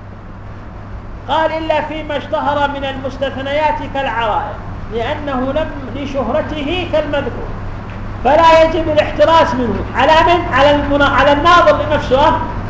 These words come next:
أما النا-، أما المناظر لا يجب عليه الاحتراز حتى ما اشتهر،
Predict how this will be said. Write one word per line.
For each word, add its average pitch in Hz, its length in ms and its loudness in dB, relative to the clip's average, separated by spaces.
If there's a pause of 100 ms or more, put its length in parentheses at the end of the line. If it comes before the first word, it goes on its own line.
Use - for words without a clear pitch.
(200)
أما 311 300 6
النا-، 302 440 8
أما 302 240 4
المناظر 370 640 6
لا 320 400 8
يجب 339 260 2
عليه 302 320 4
الاحتراز 370 600 -2
حتى 415 160 -4 (1120)
ما 196 60 -2
اشتهر، 220 340 -8